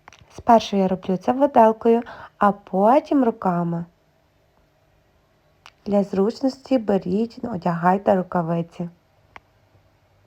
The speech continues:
Тепер потрібно фарш добре відбити, для того, щоб котлета трималась купи і не розлізалася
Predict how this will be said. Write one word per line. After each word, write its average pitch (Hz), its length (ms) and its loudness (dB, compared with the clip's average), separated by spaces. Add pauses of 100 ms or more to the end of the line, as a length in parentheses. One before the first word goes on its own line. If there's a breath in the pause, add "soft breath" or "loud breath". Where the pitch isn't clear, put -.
(680 soft breath)
Тепер 208 320 4
потрібно 226 520 -2 (100)
фарш 175 400 -4
добре 196 380 0
відбити, 175 640 -4 (920 soft breath)
для 190 160 4
того, 185 260 0
щоб - 240 -8
котлета 208 520 0
трималась 170 580 -2
купи 160 540 -4 (400 soft breath)
і 302 160 0
не 381 140 2
розлізалася 185 960 -2